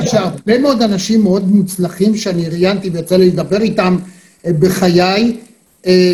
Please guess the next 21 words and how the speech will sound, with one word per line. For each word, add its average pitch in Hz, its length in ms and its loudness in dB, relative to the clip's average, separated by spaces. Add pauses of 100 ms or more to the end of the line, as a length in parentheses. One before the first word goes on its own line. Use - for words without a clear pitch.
(100)
יש 226 200 2
להם 339 140 2
את 254 120 -2
אותה 254 340 0
תחושה 214 760 0
של 208 240 -2
היעדר, 185 440 0
הם 190 160 2
לא 233 140 4
מאמינים 254 580 2
שהם 175 220 -2
הגיעו 175 280 -2
למה 185 260 0
שהגיעו. 170 680 0 (400)
מה 180 120 0
שמוכיח 220 720 2 (120)
בסופו 226 380 0
של 254 180 -2
דבר 226 480 0 (420)
שכל - 640 0
אחד 226 420 -2